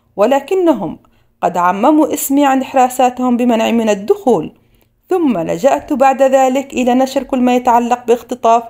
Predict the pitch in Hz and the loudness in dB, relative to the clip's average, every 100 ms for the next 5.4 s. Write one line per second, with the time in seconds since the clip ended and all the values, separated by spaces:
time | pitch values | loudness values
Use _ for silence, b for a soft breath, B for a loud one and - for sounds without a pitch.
0 | b b b b 214 240 233 233 220 214 | b b b b -4 0 0 0 -2 0
1 | 233 - 285 214 165 - - _ _ _ | -2 -4 -6 -6 -10 -12 -16 _ _ _
2 | - 294 330 339 302 262 269 285 262 262 | -4 -2 -2 0 2 2 2 0 0 0
3 | - - 285 202 175 165 170 175 196 233 | -4 0 2 2 -2 -4 -4 -2 -2 -4
4 | - 349 240 180 165 190 269 285 269 - | 0 0 0 -2 -4 -4 0 0 0 -2
5 | 277 269 262 | -2 -2 -4